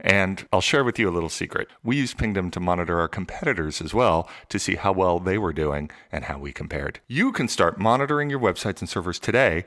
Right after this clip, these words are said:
at pingdom dot com slash presentable. You'll get a fourteen-day free trial, and when you enter offer code presentable at checkout, you'll get twenty percent off your first invoice.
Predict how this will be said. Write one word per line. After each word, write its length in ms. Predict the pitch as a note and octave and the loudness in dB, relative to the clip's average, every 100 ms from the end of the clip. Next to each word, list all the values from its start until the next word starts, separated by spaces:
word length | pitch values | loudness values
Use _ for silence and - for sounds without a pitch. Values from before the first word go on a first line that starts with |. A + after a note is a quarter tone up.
| - | -4
at 240 | G2 - | -6 -4
pingdom 340 | A#2+ D#3 F3 E3+ | -4 -2 -2 0
dot 220 | E3 D#3+ | 0 0
com 340 | - F2 E2+ G2 | -2 -2 -4 -10
slash 460 | - - D#2+ D#2 - - | -6 -4 -2 -6 -10 -10
presentable. 600 | F2 - D2+ - - - - | -8 -8 -12 -12 -18 -20 -4
You'll 180 | G2+ F#2+ | -2 2
get 140 | F2+ | 2
a 20 | |
fourteen-day 760 | - B2 D3+ - D#3+ B2+ F2+ F#2 | 2 2 2 0 -2 2 2 0
free 340 | - B2 C3+ | -2 -2 0
trial, 420 | - F#2 D#2 E2 - - _ | 2 4 4 0 -8 -20 _
and 160 | - A2 | -2 0
when 100 | A#2+ | 0
you 160 | A#2+ - | 0 0
enter 400 | C#3+ C#3+ C#3+ - | -2 0 -2 0
offer 260 | - C3 B2+ | 0 0 -2
code 380 | - B2+ A#2 - | -2 -2 -2 0
presentable 680 | A2+ G2 B2 E3 F2 E2+ - | -4 0 0 0 0 0 0
at 100 | F#2 | -2
checkout, 440 | - D#3+ D#2+ E2 - - - | -2 0 0 0 -4 -20 -6
you'll 140 | A#2+ A#2 | -2 0
get 220 | B2 - | -2 -2
twenty 180 | C#3+ C#3+ | -2 -2
percent 340 | C3+ - G2 | -4 0 0
off 220 | E2+ - - | 0 -2 -6
your 100 | F#2 | -4
first 300 | - E2+ - | -2 -4 -4
invoice. 420 | D#2 D2+ C2+ | -4 -6 -8